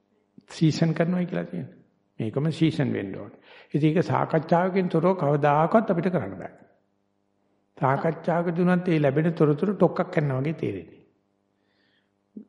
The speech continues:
කණ්ඩ එකක් ගැහුවා වගේ තමයි තේරෙන්නේ. ගැහුව ප්‍රශ්නයක් නෑ. කණ්ඩ ගැහුවත් ප්‍රශ්නයක් නෑ. වැදුනත් ප්‍රශ්නයක් නෑ. මොකද මේක වැදගත් තැනක්. මේක කොහොම හරි අපි මේකෙන් එහාට ප්‍රශ්න කරගන්න නැති වෙන විදිහට යන්න ඕනේ.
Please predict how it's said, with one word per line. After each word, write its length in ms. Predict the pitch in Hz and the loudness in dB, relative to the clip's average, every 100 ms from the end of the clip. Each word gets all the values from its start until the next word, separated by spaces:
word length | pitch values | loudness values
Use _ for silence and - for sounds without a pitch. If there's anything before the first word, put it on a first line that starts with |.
| _ | _
කණ්ඩ 280 | 127 135 139 | -2 0 2
එකක් 180 | 151 143 | 2 4
ගැහුවා 300 | 139 156 151 | 4 6 4
වගේ 140 | 147 | 4
තමයි 180 | 147 175 | 2 2
තේරෙන්නේ. 500 | 165 117 87 85 139 | 2 2 0 -4 0
ගැහුව 220 | 160 214 | 2 4
ප්‍රශ්නයක් 360 | 180 147 190 165 | 2 2 2 0
නෑ. 160 | 131 | 0
කණ්ඩ 300 | 127 139 147 | 0 0 0
ගැහුවත් 320 | 131 143 170 | 0 2 2
ප්‍රශ්නයක් 320 | 165 147 139 160 | 0 0 2 2
නෑ. 120 | 170 | 4
වැදුනත් 380 | 135 156 196 202 | 4 4 2 2
ප්‍රශ්නයක් 360 | 170 - 113 | -2 -2 -4
නෑ. 220 | 110 156 277 - - - - | -2 -2 -2 -8 -20 -20 -2
මොකද 240 | 208 220 | 0 2
මේක 180 | 226 214 | 2 2
වැදගත් 400 | 208 190 226 220 | 2 2 0 0
තැනක්. 260 | 277 220 - - - _ _ _ _ _ _ _ _ | -4 -4 -8 -20 -20 _ _ _ _ _ _ _ _
මේක 180 | 127 120 | -4 -2
කොහොම 220 | 117 113 | -2 -2
හරි 200 | 110 113 | -2 -2
අපි 240 | 107 135 185 180 - - - - - | -2 -2 -2 -2 -6 -18 -20 -20 -6
මේකෙන් 520 | 120 123 143 165 165 | -2 2 2 0 0
එහාට 320 | 139 139 160 | 0 0 0
ප්‍රශ්න 260 | 151 135 147 | 0 -2 -2
කරගන්න 320 | 139 135 131 | -2 0 0
නැති 220 | 120 123 | 0 0
වෙන 100 | 135 | 0
විදිහට 960 | 135 135 135 135 - - 131 117 - - | 2 0 0 -2 -4 -10 -10 -12 -10 -4
යන්න 300 | 113 123 143 | -2 -2 4
ඕනේ. 400 | 175 120 98 | 4 4 -2